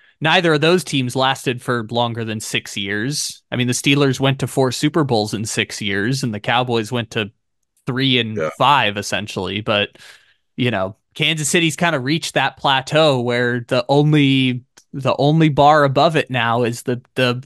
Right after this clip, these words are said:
Speaker 1: length, the length and longevity of the Patriots, which, if you break the Patriots dynasties into two separate runs, I mean,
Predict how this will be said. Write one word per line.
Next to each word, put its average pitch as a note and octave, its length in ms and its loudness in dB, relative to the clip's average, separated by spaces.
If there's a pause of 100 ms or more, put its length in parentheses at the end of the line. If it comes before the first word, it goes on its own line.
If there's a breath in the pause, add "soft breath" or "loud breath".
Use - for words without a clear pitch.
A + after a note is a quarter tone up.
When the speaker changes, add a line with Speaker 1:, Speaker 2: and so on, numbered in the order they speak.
(100)
Speaker 1:
length, C3 540 -2
the C#3 180 2
length C3+ 320 0
and C3 120 -2
longevity B2 600 0
of G#2+ 80 -4
the G#2 60 -10
Patriots, - 760 -6
which, - 340 -6 (480 soft breath)
if - 180 -4
you B2 120 0
break C3 500 -2
the A2+ 220 -2 (300)
Patriots C#3 500 -2
dynasties B2 500 -2
into A2+ 160 -2
two C3 240 0
separate - 460 -2
runs, A#2 520 -2
I A2 120 -2
mean, G#2+ 320 -4